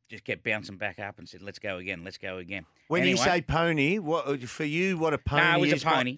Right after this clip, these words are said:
Speaker 1: normal
Speaker 2: Oh, right,
Speaker 1: pony.
Speaker 2: okay.
Speaker 1: Yeah, it wasn't
Speaker 2: Yeah.
Speaker 1: a horse, a
Speaker 2: Yeah.
Speaker 1: thoroughbred. It was a little pony. And, uh, yeah, they looked up. I was, I was eight or nine at the time.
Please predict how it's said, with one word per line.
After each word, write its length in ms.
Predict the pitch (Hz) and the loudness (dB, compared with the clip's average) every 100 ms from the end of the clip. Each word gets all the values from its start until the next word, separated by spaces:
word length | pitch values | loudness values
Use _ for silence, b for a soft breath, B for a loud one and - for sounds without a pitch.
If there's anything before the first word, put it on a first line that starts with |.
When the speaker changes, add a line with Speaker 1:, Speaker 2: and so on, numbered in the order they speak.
| - | -4
Speaker 1:
normal 220 | 175 156 | 0 2
Speaker 2:
Oh, 40 | |
right, 200 | 151 147 120 | 4 4 2
Speaker 1:
pony. 140 | 135 | 2
Speaker 2:
okay. 100 | 127 | 2
Speaker 1:
Yeah, 40 | 123 | 2
it 60 | |
wasn't 240 | 131 151 151 | 2 0 0
Speaker 2:
Yeah. 40 | |
Speaker 1:
a 20 | 127 | -2
horse, 300 | 123 151 - | -4 -6 -10
a 40 | - | -8
Speaker 2:
Yeah. 60 | 107 | -6
Speaker 1:
thoroughbred. 300 | 131 127 147 | -4 -4 -6
It 300 | - - - | -12 -20 -14
was 80 | |
a 40 | 113 | -6
little 200 | 135 147 | -4 -2
pony. 420 | 120 123 139 208 b b b b - | 0 0 0 -4 b b b b -4
And, 440 | 120 123 127 127 | 0 0 0 0
uh, 140 | 131 117 | 0 0
yeah, 140 | 135 | 0
they 120 | 117 135 | 0 0
looked 180 | 143 | 0
up. 160 | 104 120 | -2 0
I 40 | |
was, 200 | 151 135 - | -4 -6 -12
I 60 | - | -8
was 100 | 135 | 0
eight 140 | 156 | 0
or 100 | 101 | 0
nine 220 | 101 107 104 | -2 -2 -4
at 80 | |
the 80 | - | -10
time. 280 | - 92 76 | -14 -14 -14